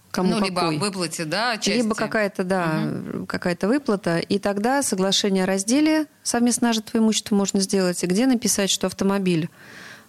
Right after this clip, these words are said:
Speaker 1: мужу, квартира жене, и жена, например, мужу ещё какую-то,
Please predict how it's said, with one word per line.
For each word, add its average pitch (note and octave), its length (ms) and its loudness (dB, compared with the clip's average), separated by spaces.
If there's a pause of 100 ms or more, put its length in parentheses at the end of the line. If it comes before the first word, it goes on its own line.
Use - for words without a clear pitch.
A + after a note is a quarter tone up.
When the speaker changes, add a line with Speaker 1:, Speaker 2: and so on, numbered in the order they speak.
Speaker 1:
мужу, C#4+ 540 4 (560)
квартира E3 760 0
жене, A#3+ 540 2
и - 160 -4
жена, F#3+ 260 2
например, F3+ 360 0
мужу A3+ 320 2
ещё F#3 220 0
какую-то, F3 540 -2